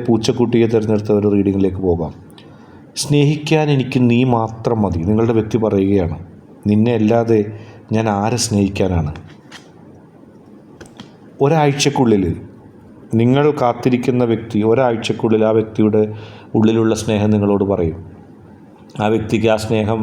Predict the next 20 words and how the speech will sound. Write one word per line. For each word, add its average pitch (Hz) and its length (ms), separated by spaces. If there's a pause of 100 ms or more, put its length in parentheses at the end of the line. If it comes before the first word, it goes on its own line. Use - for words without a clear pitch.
(200)
പിടിച്ചു 107 300
നിർത്താൻ 113 340
കഴിയുന്നില്ല. 101 480 (800)
എങ്ങനെ 117 320
പറയും 110 360 (180)
എന്നുള്ളത് 107 500
ചിന്തിച്ചുകൊണ്ട് 101 580
ആ 101 160
വ്യക്തി 98 300 (560)
വലിയ 107 300
രീതിയിൽ 107 420
കഷ്ടപ്പെടുകയാണ്. 98 720
ആ 92 160
വ്യക്തിയെ 104 380
സംബന്ധിച്ച് 104 540 (600)
നിങ്ങളല്ലാതെ 104 760 (400)
മറ്റൊന്നിനെക്കുറിച്ച് 107 800
ആ 104 80
വ്യക്തിക്ക് 101 380
ചിന്തിക്കാൻ 101 360